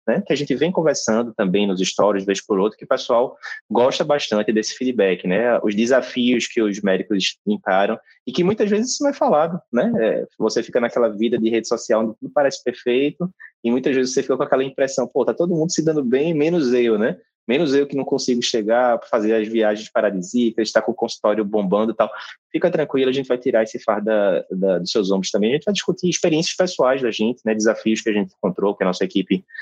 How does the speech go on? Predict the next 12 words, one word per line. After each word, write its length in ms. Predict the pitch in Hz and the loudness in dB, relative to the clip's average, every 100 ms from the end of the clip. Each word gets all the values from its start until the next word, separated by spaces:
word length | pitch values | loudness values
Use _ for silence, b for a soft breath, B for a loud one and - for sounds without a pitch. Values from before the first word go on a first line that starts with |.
| B - | B -6
encontrou. 580 | 107 113 - 87 87 - B B B B B _ _ | -2 -2 0 0 0 -4 B B B B B _ _
E 200 | 214 240 | 2 2
pra 400 | 269 320 220 196 | 2 4 4 4
finalizar 680 | 175 180 170 175 147 139 156 160 | 2 0 2 2 0 2 0 0
tudo, 220 | 160 143 | -4 -2
né, 160 | 147 220 | -2 -2
Figueiredo, 400 | 277 226 123 120 | -2 0 2 2
ali 140 | 120 | 0
no 120 | 135 | -2
final, 360 | - 147 127 147 | -2 0 2 2
depois 260 | 160 143 | 0 -2
de, 120 | 147 | -4